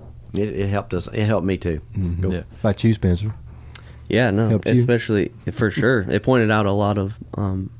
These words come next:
Speaker 4: you know, flaws and <laughs> things that
Speaker 2: Yeah.
Speaker 4: <laughs> maybe I didn't wanna see or, you know, didn't pay attention to for a while. And even from a perspective, I have a two-year-old, so it's like, am I being the father that,
Speaker 3: Yeah.
Speaker 4: you know,
Speaker 2: Yeah.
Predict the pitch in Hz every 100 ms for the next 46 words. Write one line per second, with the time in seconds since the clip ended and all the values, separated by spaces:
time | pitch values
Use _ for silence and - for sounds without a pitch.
0 | - - - - - - 95 92 95 -
1 | 90 95 92 95 - 113 101 - - -
2 | 107 - 135 - - - 123 113 107 110
3 | 92 101 104 107 - 98 98 92 92 107
4 | - 98 95 90 92 92 - 98 - 92
5 | 95 92 90 92 101 101 95 104 110 110
6 | 95 101 95 98 - - - - - 107
7 | - 104 107 95 104 104 90 - 117 101
8 | 90 87 117 - - - - 104 95 95
9 | - - - - - - 101 104 104 101
10 | 95 101 98 92 - 98 95 90 87 87
11 | 87 98 92 90 90 92